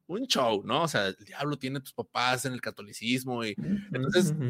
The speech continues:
Speaker 1: entonces ya de ahí, ya, ya venía yo con, como yo con la capa y espada de, "No, pues tengo que ayudar a defender a mi familia.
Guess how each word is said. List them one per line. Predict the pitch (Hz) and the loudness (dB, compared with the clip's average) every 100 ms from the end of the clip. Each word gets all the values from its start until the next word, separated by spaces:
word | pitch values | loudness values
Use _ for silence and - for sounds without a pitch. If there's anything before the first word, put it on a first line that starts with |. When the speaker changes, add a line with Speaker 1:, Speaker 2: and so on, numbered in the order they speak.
| - - | -2 -6
Speaker 1:
entonces | - 180 | -2 4
ya | 190 196 | 6 8
de | 202 | 8
ahí, | 190 202 208 | 6 4 0
ya, | 143 147 151 | 2 2 4
ya | 143 | 4
venía | 160 180 185 | 6 6 6
yo | 190 190 | 6 4
con, | 190 190 139 | 2 2 -2
como | 131 131 127 | -4 0 4
yo | 123 - | 4 4
con | 180 | 2
la | 160 | 2
capa | - 143 180 | 2 0 2
y | 156 | 2
espada | 147 147 160 | 4 6 6
de, | 160 | 6
"No, | 120 147 - | 2 -4 -6
pues | 123 | -10
tengo | 113 120 | -10 -10
que | 143 | -8
ayudar | 143 143 | -4 -2
a | 147 | -2
defender | 147 120 123 | -4 -6 -6
a | |
mi | 139 | -6
familia. | 139 117 120 131 117 | -6 -4 -2 0 -2